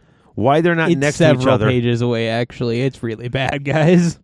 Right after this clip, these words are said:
Speaker 1: Yeah, it's, uh, ninety-one Knights of the Realm on foot, ninety-five Knights Errant, or Knights of the Realm mounted. Jeez. Um, okay, but squires are kinda cool. Um,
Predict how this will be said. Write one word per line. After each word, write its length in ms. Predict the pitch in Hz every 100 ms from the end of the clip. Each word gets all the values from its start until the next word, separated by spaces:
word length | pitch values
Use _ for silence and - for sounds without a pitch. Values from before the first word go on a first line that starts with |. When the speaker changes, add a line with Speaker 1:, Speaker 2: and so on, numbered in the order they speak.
| -
Speaker 1:
Yeah, 200 | 123 123
it's, 200 | 147 -
uh, 220 | 147 160 127
ninety-one 800 | 139 165 185 180 165 160 165 -
Knights 380 | 123 135 143 151
of 60 |
the 60 | 147
Realm 140 | 151
on 120 | 143 123
foot, 320 | - 139 113
ninety-five 1040 | 120 139 147 147 - 139 127 123 123 117
Knights 300 | 113 113 -
Errant, 400 | 113 90 87 87
or 160 | 135 120
Knights 300 | 123 127 135
of 80 | 120
the 80 | 117
Realm 260 | 113 110
mounted. 500 | 104 101 98 - 73 -
Jeez. 400 | 78 - - - - _ _ _ _ _ _ _ _ _ _ _ -
Um, 640 | 131 127 131 127 131 131 _ _ _ -
okay, 160 | 156
but 140 | 135 135
squires 580 | - 139 170 196 180 151
are 140 | 139
kinda 340 | - 143 131
cool. 440 | - 117 113 147 - _ _ _ _ -
Um, 680 | 120 110 101 98 107 107